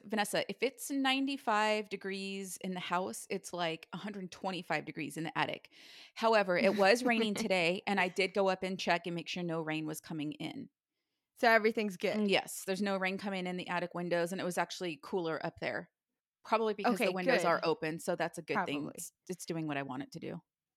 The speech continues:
Speaker 2: Okay, good. Yeah, I've been worried all week, like, "Dang, are those windows, like, still open, or what's <laughs> going on?"
Speaker 1: Yeah, no, peeps. Uh, Vanessa and I were having a convo about me keeping my attic windows open. And,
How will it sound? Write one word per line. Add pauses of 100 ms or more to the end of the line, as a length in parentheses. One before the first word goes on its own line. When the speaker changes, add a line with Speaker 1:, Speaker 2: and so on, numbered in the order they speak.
(140)
Speaker 2:
Okay,
good.
Yeah,
I've
been
worried
all
week,
like,
"Dang,
are
those
windows,
like,
still
open,
or
what's
<laughs>
going
on?"
Speaker 1:
Yeah,
no,
peeps.
Uh, (120)
Vanessa
and
I
were
having
a
convo
about
me
keeping
my
attic
windows
open. (720)
And,